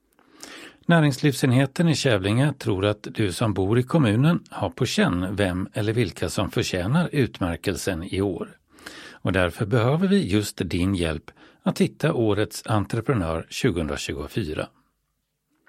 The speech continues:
Och utmärkelsen fokuserar på följande tre kriterier. Entreprenörskap som är unikt, lokalt eller globalt.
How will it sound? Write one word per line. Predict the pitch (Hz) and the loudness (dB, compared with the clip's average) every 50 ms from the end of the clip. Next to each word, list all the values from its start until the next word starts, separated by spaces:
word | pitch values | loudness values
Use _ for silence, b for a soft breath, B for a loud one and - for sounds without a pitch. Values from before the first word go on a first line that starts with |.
| B B B B B B B B B B B B B B B B B B B B B B B B B | B B B B B B B B B B B B B B B B B B B B B B B B B
Och | - 156 160 175 - | 2 4 4 4 4
utmärkelsen | 160 147 - 151 147 139 131 - 143 127 - 156 143 127 | 2 2 4 4 4 4 4 2 0 0 2 2 2 2
fokuserar | - - 127 - 135 117 - 104 92 90 95 98 90 | 0 -2 -4 -4 -4 -2 0 0 2 2 2 0 0
på | - - - 101 95 98 | -2 -2 -2 -2 -2 -2
följande | - - 165 160 123 104 123 156 151 123 113 107 101 | 0 2 2 2 2 2 2 2 4 4 4 2 0
tre | - - - 110 98 85 85 - - | -2 -4 -4 -4 -2 -2 -4 -6 -8
kriterier. | - - 113 95 - - - 131 117 92 78 82 78 - - - - - _ _ _ _ _ _ _ _ _ _ | -8 -8 -6 -6 -6 -2 0 2 2 2 0 -2 -6 -8 -10 -12 -16 -20 _ _ _ _ _ _ _ _ _ _
Entreprenörskap | - 98 95 92 87 - - 95 - 113 107 104 110 110 95 - - - 104 98 127 127 - | -2 0 0 0 -2 -4 -6 -6 -4 -2 0 0 0 0 -2 -4 -2 0 0 0 0 -2 -2
som | - - 90 | -2 -2 -2
är | 95 - - | -2 -2 -2
unikt, | 104 98 98 98 117 156 - - - - - - - | 0 0 0 0 0 -2 -4 -8 -14 -18 -18 -10 -4
lokalt | 110 110 - - - 92 87 90 90 - - - | -4 -4 -2 -2 -2 -2 -2 -2 -6 -6 -4 -4
eller | 104 87 90 | -2 -2 -2
globalt. | 85 90 87 85 80 95 107 139 165 185 - _ - - - | -2 -2 -2 0 0 0 0 0 -2 -4 -8 _ -20 -20 -20